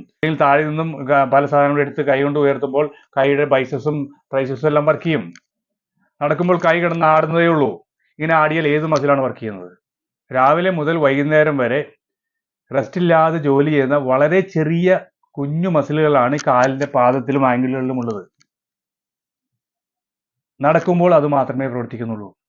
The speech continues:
ബാക്കി തൊണ്ണൂറ്റിയൊമ്പത് ശതമാനം മസിലുകളും പ്രവർത്തിക്കുന്നില്ല. തൊണ്ണൂറ്റൊമ്പത് ശതമാനം മസിലുകളും അധ്വാനിക്കുന്നില്ല, അതിന് ക്ഷീണവും തട്ടുന്നില്ല. അപ്പോൾ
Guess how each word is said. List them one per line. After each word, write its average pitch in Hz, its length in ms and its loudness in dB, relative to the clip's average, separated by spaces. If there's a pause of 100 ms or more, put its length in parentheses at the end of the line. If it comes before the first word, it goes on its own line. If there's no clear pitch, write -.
(1800)
ബാക്കി 147 300 0 (120)
തൊണ്ണൂറ്റിയൊമ്പത് 165 920 0
ശതമാനം 156 500 2
മസിലുകളും 143 520 0
പ്രവർത്തിക്കുന്നില്ല. 127 720 -2 (2250)
തൊണ്ണൂറ്റൊമ്പത് 156 560 -2
ശതമാനം 156 440 2
മസിലുകളും 151 420 0
അധ്വാനിക്കുന്നില്ല, 151 640 0 (180)
അതിന് 147 240 -2
ക്ഷീണവും 147 340 -2
തട്ടുന്നില്ല. 139 320 0 (3000)
അപ്പോൾ 151 160 -2